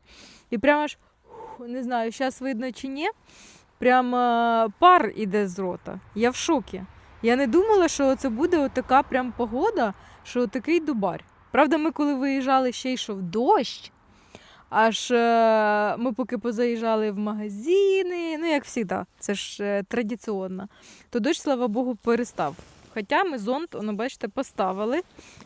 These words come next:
У нас така, е, лаунж-зона. Там воно і пледики, і всі вещі.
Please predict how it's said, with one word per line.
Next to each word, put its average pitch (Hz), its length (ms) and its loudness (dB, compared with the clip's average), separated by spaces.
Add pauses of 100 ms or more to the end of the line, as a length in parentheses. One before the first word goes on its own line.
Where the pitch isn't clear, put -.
У 208 60 -6
нас 226 180 -2
така, 214 400 0 (320)
е, 196 420 0
лаунж-зона. 226 1400 0 (200)
Там 202 180 -6
воно 196 220 -6
і 202 200 -8
пледики, 349 680 0
і 226 240 -4
всі 226 280 -6
вещі. 339 520 0